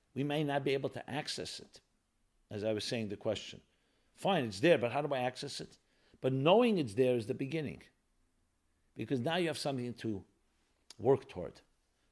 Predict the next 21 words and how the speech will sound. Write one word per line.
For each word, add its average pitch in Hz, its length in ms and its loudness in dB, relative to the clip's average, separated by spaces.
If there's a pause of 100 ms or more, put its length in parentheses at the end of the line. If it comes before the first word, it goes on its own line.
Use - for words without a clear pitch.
Now, 85 100 -4
how 175 240 4
do 196 160 4
I 147 60 4
get 135 260 0
rid 214 180 4
of, 131 200 -2 (960)
or 113 120 0
how 147 140 4
do 165 120 6
I 135 140 6
mitigate, 135 400 2
how 117 120 0
do 151 120 2
I 135 80 6
eliminate 127 640 0
or 67 260 -6
weaken 110 540 -4 (640)
the 123 120 -2
negative 123 640 2
self-image 104 760 -4